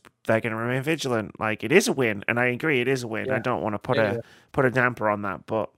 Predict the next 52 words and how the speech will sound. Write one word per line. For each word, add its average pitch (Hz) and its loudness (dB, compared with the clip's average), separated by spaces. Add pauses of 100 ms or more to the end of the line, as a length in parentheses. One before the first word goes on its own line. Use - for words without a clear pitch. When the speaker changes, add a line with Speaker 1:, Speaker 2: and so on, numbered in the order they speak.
(120)
Speaker 1:
it's 123 -4
not, 135 4
like, 117 2
definitive 117 0
victory. 98 -8
It's 101 -8
not 113 -2
victory. 107 -4
It's 101 -10
just - -12
a 110 4
win, 104 -4 (380)
right? 110 4
Speaker 2:
It 180 6
isn't 170 4
like, 151 2 (480)
"Boom, 233 4
we 269 6
have 170 2
won. 220 4
We 262 4
have 180 2 (140)
beaten 233 4
capitalism 226 0
and 214 4
Activision 196 0
all 196 4
at - -8
once. 165 0 (320)
Speaker 1:
Yeah. 131 0
Speaker 2:
Yay 170 6
to - 0
us," 127 0
type 135 0
Speaker 1:
It's 120 -6
Speaker 2:
of 139 -2
thing. 139 -6
It's 131 -8
not 143 0
that 120 0
type 113 -4
of 104 -12
win. 107 -10
Speaker 1:
Yeah, 123 6
no, 123 8
it's 123 2
like, 131 8
it's 123 0
not 139 6
like 127 4
if 135 -4
your, 120 -4